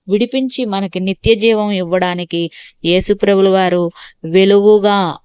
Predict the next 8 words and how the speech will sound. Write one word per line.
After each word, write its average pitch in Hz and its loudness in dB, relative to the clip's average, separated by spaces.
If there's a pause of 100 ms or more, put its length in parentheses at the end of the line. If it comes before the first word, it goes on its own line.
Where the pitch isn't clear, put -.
(420)
ఈ 190 0
లోకానికి 180 -2
వచ్చారు. 160 -4 (160)
ఆ 170 -2
వెలుగు 175 2
మార్గంలో 190 -2
మనం 180 -6
నడుచుకోవాలి. 170 -4